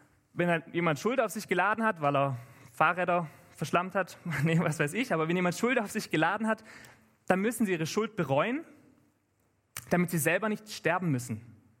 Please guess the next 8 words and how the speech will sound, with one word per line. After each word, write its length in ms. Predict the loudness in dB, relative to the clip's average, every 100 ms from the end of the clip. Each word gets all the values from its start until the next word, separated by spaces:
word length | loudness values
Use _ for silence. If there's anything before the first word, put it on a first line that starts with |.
| _ _ -6
Dürfen 180 | -2 0
sie 100 | -2
stellvertretend 720 | 0 0 0 -2 -2 -2 0
ein 100 | -4
Tier 220 | -2 -4
schlachten 480 | -2 0 -2 -2 -4
und 160 | -2 -2
opfern. 400 | -2 -4 -2